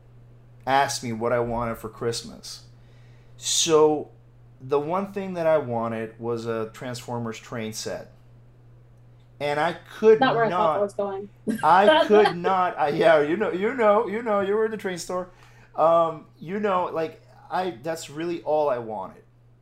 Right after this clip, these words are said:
Speaker 1: Like, I could have cared less about anything else.
Speaker 2: Mm-hmm.
Speaker 1: So I was building my Christmas up around that, and I felt, not consciously, but looking back, I felt like I was Ralphie. Like,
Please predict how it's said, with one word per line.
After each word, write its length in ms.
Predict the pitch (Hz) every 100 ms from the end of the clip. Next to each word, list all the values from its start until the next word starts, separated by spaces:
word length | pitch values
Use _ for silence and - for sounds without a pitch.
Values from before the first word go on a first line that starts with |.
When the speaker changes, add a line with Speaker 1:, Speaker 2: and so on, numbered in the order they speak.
| _ -
Speaker 1:
Like, 220 | 123 120
I 100 | 143
could 260 | 151 175 123
have 140 | 120
cared 420 | - - 151 139 120
less 480 | 117 123 127 127 -
about 300 | 127 120 117
anything 340 | 113 107 104
else. 440 | 107 90 - - - _ _ _
Speaker 2:
Mm-hmm. 260 | 233 254 247
Speaker 1:
So 320 | 208 185 156 -
I 140 | 156
was 220 | 170 160
building 680 | 123 110 170 196 190 202 196 -
my 240 | 143 151
Christmas 640 | 151 - 156 - 151 147 -
up 200 | 139 143
around 380 | 135 131 127 123
that, 300 | 131 131 -
and 160 | 131
I 140 | 139 135
felt, 720 | 123 - 185 190 185 175 - _ _ _ _ _ _ _ _ - - -
not 260 | 131 147
consciously, 720 | - 131 135 180 170 180 185 180 _ _ - _ -
but 140 | 131
looking 340 | 123 135 147 131
back, 260 | 143 151
I 120 | 143
felt 200 | 143 175
like 140 | 127 143
I 80 | 131
was 160 | 123
Ralphie. 580 | 113 117 120 - 101 85 _ _ - _
Like, 520 | - 127 131 131 123